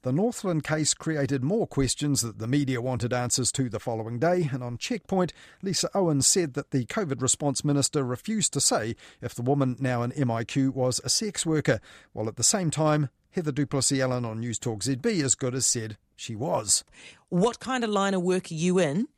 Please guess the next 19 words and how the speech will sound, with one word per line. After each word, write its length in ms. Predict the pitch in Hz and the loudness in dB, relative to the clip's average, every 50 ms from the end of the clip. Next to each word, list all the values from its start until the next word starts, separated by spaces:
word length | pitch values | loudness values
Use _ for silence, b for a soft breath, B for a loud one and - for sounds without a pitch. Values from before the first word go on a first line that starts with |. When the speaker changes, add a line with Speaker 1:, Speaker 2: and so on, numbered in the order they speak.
| _ _ _ _ | _ _ _ _
Speaker 2:
if 160 | - 180 170 170 | -4 -4 -2 0
you're 160 | 180 190 190 | 2 2 2
not 160 | 196 190 - | 2 2 0
prepared 320 | - 190 - 196 185 175 | -2 -2 0 0 0 0
to 80 | - - | 0 -4
tell 240 | - - 190 185 180 | -2 0 2 2 2
the 80 | 175 | 0
contact 480 | - - 185 180 180 - 185 170 - - | 0 0 0 0 2 2 2 0 0 0
tracers 500 | - - 156 143 151 - - 170 175 165 | 0 0 0 2 0 0 0 -2 0 0
what 200 | 175 180 - 165 | 0 0 0 0
you've 140 | 165 165 - | -2 0 2
been 180 | - 165 160 | 2 2 4
up 120 | 160 - - | 2 2 0
to 140 | - - 165 | 0 0 2
and 100 | 156 147 | 2 2
who 100 | 147 160 | 2 2
you've 260 | 156 147 151 151 - | 2 0 0 -2 0
been 180 | - 151 143 139 | 0 0 0 0
seeing? 340 | - - 147 131 110 117 | 0 0 0 0 0 0